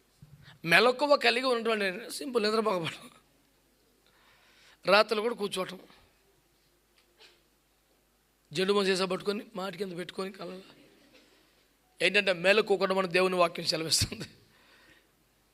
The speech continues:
మెలకువ కలిగి ఉండుట అనే దానికి బైబిల్ ఒక నిర్వచనం ఇచ్చింది. మనం, "ఓ, అలసిపోకర్లా." నేను ఎప్పుడు చెప్పే మాట అదే, వాక్యమే వాక్యమును వ్యాఖ్యానిస్తుంది.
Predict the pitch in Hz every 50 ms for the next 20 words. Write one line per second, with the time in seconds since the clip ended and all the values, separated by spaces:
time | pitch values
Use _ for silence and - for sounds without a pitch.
0 | _ _ _ _ _ _ _ _ _ _ _ _ _ _ _ _ _ - 165 180
1 | 175 196 226 262 277 277 311 320 349 330 - - 240 226 226 233 233 269 262 226
2 | 202 190 185 190 180 233 214 202 196 190 185 190 269 277 226 214 220 233 294 320
3 | 294 240 220 208 214 277 349 311 349 320 277 247 220 - 247 302 240 196 185 170
4 | 180 - - 226 254 233 214 202 202 233 330 302 262 - 285 254 247 233 208 -
5 | - - - - - _ _ _ _ _ _ _ _ - 160 180 180 170 - 240
6 | 226 208 240 226 - 226 220 208 208 202 202 190 190 165 151 - - - - -
7 | _ - 175 165 156 170 202 202 - - 262 269 269 294 320 - - - - -
8 | - _ _ 180 175 185 208 208 - - 277 277 294 277 254 208 233 226 240 233
9 | - 311 311 294 269 - - 226 147 135 - -